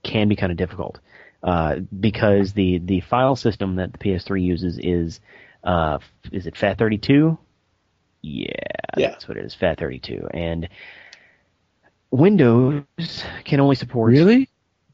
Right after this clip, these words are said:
Speaker 1: Yeah.
Speaker 3: It uses fat thirty-two?
Speaker 1: Yeah.
Speaker 3: I
Speaker 1: So
Speaker 3: thought, I figured, well, I figured it'd use something like H F S since it's Lin-, it, isn't the P S three like Linux based or something?
Speaker 1: N-, no.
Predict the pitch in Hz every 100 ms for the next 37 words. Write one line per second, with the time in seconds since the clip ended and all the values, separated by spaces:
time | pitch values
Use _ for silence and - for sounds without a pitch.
0 | _ - 110 104 165 190 123 - 151 170
1 | 185 160 123 131 180 233 _ 101 98 71
2 | - _ _ _ _ _ _ - 202 285
3 | 214 294 302 202 165 - - - - 131
4 | 151 151 - - 147 226 190 131 127 135
5 | 135 123 117 90 95 107 120 110 90 113
6 | 104 - _ _ _ _ - 95 95 90
7 | 85 101 101 98 107 - 104 131 143 160
8 | 143 - 135 123 78 92 92 92 98 90
9 | 107 - - 107 104 104 104 _ _ _
10 | 101 92 90 85 98 90 82 78 64